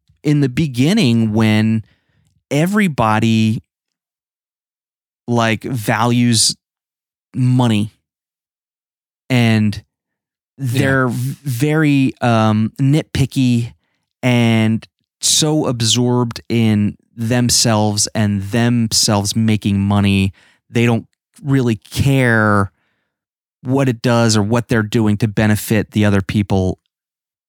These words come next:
Speaker 1: in this town, as long as they get theirs.
Speaker 2: Yeah, I gotta, I, I,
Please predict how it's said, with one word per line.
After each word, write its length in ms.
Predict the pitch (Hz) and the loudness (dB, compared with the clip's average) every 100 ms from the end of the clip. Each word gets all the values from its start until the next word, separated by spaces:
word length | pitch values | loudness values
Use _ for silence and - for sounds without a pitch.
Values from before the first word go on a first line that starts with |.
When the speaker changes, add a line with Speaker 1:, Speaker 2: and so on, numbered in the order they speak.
| _ | _
Speaker 1:
in 160 | - 113 | -2 0
this 180 | 98 - | 2 0
town, 640 | - 117 110 101 98 90 - _ | -2 0 2 2 0 -4 -8 _
as 160 | - 98 | -4 0
long 200 | 113 110 | 2 2
as 120 | 104 | 0
they 160 | - 104 | 0 -2
get 320 | 101 101 - | -2 -4 -4
theirs. 580 | 107 101 92 90 - - - _ _ _ _ _ _ _ _ _ _ _ _ _ _ _ _ _ | -2 0 0 -2 -4 -6 -12 _ _ _ _ _ _ _ _ _ _ _ _ _ _ _ _ _
Speaker 2:
Yeah, 260 | - 151 123 | -2 0 0
I 100 | 135 | -2
gotta, 260 | 151 190 147 | 0 0 0
I, 400 | 135 147 127 | 0 0 0
I, 60 | 131 | 0